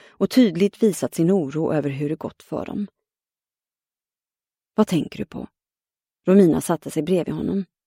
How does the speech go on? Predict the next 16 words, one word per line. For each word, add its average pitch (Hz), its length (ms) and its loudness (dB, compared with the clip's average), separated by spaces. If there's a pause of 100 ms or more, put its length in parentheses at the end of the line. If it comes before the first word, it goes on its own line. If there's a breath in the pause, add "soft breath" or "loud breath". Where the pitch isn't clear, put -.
(840)
"Att 170 120 -2
höstterminen 156 640 2
snart 139 300 -2
är 156 40 -10
slut. - 500 -12 (280)
Jag 170 120 6
längtar 156 420 4
efter 139 220 -8
jullovet, 147 760 -4
men 175 100 2
just 175 220 4
nu 160 200 2
känns 143 280 -2
allting 143 400 -2
bara 127 200 -2
förvirrat." - 680 -4